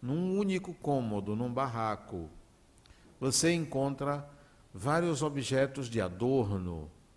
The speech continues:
uma fotografia, você encontra uma roupa pendurada, você encontra mais do que você encontrava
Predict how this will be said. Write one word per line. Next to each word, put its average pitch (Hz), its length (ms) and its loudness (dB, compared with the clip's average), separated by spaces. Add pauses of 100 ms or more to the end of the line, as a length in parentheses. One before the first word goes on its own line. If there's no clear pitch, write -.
(460)
uma 113 200 0
fotografia, 110 1300 0 (480)
você 131 400 0
encontra 123 400 -2
uma 110 200 0
roupa 117 500 0
pendurada, 98 1000 0 (300)
você 170 260 -2
encontra 147 640 -2 (220)
mais 170 580 0
do 143 200 -2
que 131 240 -4
você 117 400 -4
encontrava 113 840 -6